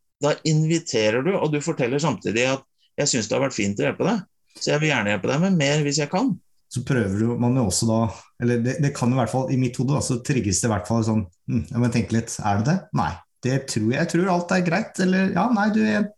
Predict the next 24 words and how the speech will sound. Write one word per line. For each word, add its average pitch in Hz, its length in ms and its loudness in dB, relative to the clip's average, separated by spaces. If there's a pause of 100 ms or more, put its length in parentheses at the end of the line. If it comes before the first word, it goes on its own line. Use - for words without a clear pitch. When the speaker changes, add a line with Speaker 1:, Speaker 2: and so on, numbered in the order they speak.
(140)
Speaker 2:
en 180 160 2
ting 156 160 2
til, 120 160 0 (320)
faktisk.» - 400 -2
Speaker 1:
Ja. - 100 -20 (420)
Og 170 100 0
hvis 180 220 2
det 196 100 2
da, 170 220 2 (100)
hvis 170 220 0
svaret 131 260 2
er 143 220 2
at 151 160 -2
«Nei, 196 80 2 (100)
men 208 80 -2
nå 196 160 0
tror 180 140 0
jeg - 20 2
jeg 151 60 0
har 151 80 -6
fått - 80 -4
svar 135 180 0
på 170 140 0
alt», 240 140 -2